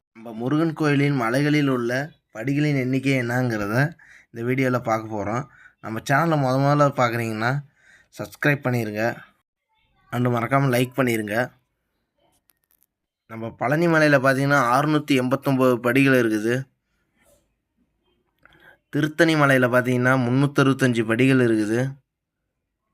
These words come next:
மருதமலையில பார்த்தீங்கன்னா, எட்நூத்தி முப்பத்தி ஏழு படிகள் இருக்குது. நம்ம சிவன் மலையில பார்த்தீங்கன்னா, நானூத்தம்பது படிகள் இருக்குது. சென்னி மலையில பார்த்தீங்கன்னா,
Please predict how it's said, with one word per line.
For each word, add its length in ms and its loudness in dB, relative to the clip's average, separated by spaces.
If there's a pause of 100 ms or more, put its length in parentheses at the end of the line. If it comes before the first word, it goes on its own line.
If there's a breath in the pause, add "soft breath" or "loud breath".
(720)
மருதமலையில 640 2
பார்த்தீங்கன்னா, 460 4 (220)
எட்நூத்தி 460 -2
முப்பத்தி 360 0
ஏழு 200 4
படிகள் 360 2
இருக்குது. 340 0 (1500 soft breath)
நம்ம 240 -4
சிவன் 380 0
மலையில 260 4
பார்த்தீங்கன்னா, 480 2
நானூத்தம்பது 680 2
படிகள் 340 2
இருக்குது. 380 0 (1700 loud breath)
சென்னி 280 0
மலையில 340 4
பார்த்தீங்கன்னா, 440 2